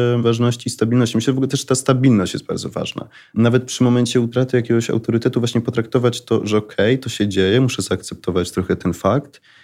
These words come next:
ale jakby będę ciągle stały i że jakby w momencie, w którym jest tyle zmian w wieku młodego człowieka, co mam wrażenie, że też jest powodem często tych zmian po prostu autorytetowych, że jednak ja będę ciągle wsparciem, taką ostoją. Ja lubię to porównywać do tego, że niezależnie gdzie młody człowiek sobie płynie swoją łódką,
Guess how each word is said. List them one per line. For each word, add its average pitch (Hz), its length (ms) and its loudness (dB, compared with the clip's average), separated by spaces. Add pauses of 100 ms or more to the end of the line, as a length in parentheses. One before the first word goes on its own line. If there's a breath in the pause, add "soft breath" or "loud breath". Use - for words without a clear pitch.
(280 soft breath)
ale 110 180 4
jakby 113 240 2
będę 120 300 2
ciągle 117 320 2
stały 123 580 2
i - 100 -2
że 110 60 0
jakby 110 140 -2
w 107 40 -4
momencie, 120 360 2
w - 60 -10
którym 123 160 2
jest 117 180 -2
tyle 120 180 2
zmian 117 280 2
w 110 40 -4
wieku 110 200 -4
młodego 110 320 0
człowieka, 110 320 -4
co - 120 -4
mam 104 40 0
wrażenie, 107 200 0
że 107 80 -4
też - 160 -6
jest - 160 -8
powodem 143 360 4
często 92 240 -6
tych 90 180 -6
zmian 82 280 -2
po 85 40 -8
prostu - 240 -10
autorytetowych, - 760 -6 (340 soft breath)
że 107 240 0
jednak 113 340 2
ja 117 100 6
będę 117 300 4
ciągle 104 720 2
wsparciem, 113 640 0
taką 110 200 0
ostoją. 107 460 0
Ja 107 80 4
lubię 104 160 0
to - 120 -8
porównywać 104 580 0
do 101 80 -4
tego, 98 380 -2
że 95 320 -2
niezależnie 104 600 2
gdzie 101 220 0
młody 98 220 2
człowiek 95 340 -4
sobie 95 220 -2
płynie 101 300 2
swoją 104 320 0
łódką, 113 640 2